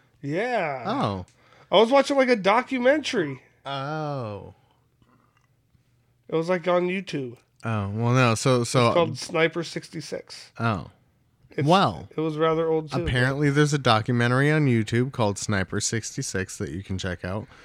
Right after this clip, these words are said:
Speaker 1: It's hard
Speaker 2: But
Speaker 1: to find if
Speaker 2: what
Speaker 1: you're using your T V.
Speaker 2: what I was referencing is, uh, there's a movie from nineteen seventy-five called The Deadly Tower.
Speaker 1: <laughs> I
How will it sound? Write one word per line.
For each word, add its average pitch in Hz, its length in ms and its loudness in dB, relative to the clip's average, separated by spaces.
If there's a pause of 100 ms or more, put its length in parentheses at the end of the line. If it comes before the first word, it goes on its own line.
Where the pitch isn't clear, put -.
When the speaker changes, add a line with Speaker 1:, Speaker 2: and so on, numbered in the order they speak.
(160)
Speaker 1:
It's 160 200 2
hard 165 260 8
Speaker 2:
But 175 80 4
Speaker 1:
to - 60 -2
find 156 360 4
if 156 60 2
Speaker 2:
what 151 140 8
Speaker 1:
you're 147 100 4
using 147 240 -2
your 143 120 0
T 147 300 -6
V. 139 340 -4
Speaker 2:
what 143 200 4
I 262 240 2
was 131 380 2 (140)
referencing 107 960 -2
is, 113 220 -4
uh, 113 200 0
there's 123 200 -2
a 170 80 4
movie 120 440 2
from 117 280 0
nineteen 107 340 0
seventy-five 120 680 -2
called 117 520 0
The 113 100 2
Deadly 101 400 -4
Tower. 87 540 -8
Speaker 1:
<laughs> - 40 -12
I - 40 -14